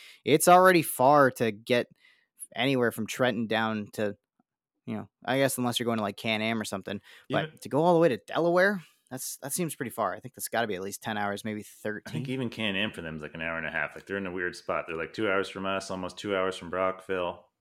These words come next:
Speaker 2: Yeah.
Speaker 1: Yep.
Speaker 2: That's what Brighton's for.
Speaker 1: It's
Speaker 2: For the racing right in that little sweet spot in between.
Speaker 1: Yes. And we shout out to them and, uh, both all the drivers who go there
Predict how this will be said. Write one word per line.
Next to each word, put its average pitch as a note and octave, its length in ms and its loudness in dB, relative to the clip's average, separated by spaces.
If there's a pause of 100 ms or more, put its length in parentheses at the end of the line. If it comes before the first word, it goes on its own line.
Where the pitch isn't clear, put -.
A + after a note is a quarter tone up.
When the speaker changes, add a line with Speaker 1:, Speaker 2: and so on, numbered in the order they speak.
(720)
Speaker 2:
Yeah. F#2 100 -4
Speaker 1:
Yep. - 160 0 (760)
Speaker 2:
That's G#3 180 0
what - 160 -4
Brighton's F3+ 240 8
for. A3+ 340 8
Speaker 1:
It's - 160 -12
Speaker 2:
For B2 140 0
the C3+ 80 6
racing D3+ 220 6
right F3+ 240 4
in G3 60 -4
that F3+ 180 2
little F#3 240 6
sweet F#3 240 -2
spot A#2 240 -2 (440)
in C#3+ 120 0
between. G#2+ 360 -4 (240)
Speaker 1:
Yes. A2+ 440 -4 (760)
And A#2 120 -8
we A2+ 80 -4
shout A#2 240 0
out A2+ 120 0
to A2+ 100 -6
them G#2+ 260 -4
and, G2+ 520 -6
uh, - 40 -12 (100)
both A2 300 -6
all G2 160 -6
the G2+ 80 -12
drivers A2+ 320 -2
who A2 80 -10
go C#3 240 2
there F3 260 4